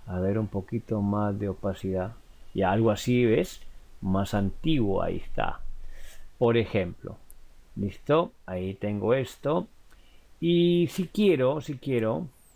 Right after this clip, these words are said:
voy a decirle control T para que no afecte mucho a esta restauración. Estamos haciendo una simulación de foto antigua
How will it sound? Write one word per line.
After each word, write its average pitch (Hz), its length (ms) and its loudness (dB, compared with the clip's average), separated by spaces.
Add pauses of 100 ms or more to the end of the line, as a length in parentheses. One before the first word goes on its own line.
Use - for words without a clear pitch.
(1040)
voy 120 140 4
a 117 60 4
decirle 117 340 2
control 127 600 2
T 131 340 2 (840)
para 117 300 2
que 117 420 -2 (140)
no 113 600 0 (440)
afecte 110 420 -2
mucho 110 640 0 (800)
a 98 180 0
esta 101 340 -2
restauración. 110 1120 0 (140)
Estamos 104 440 0
haciendo 101 280 -2
una 104 120 0
simulación 98 560 -2
de 98 100 0
foto 101 280 -4
antigua 90 540 -4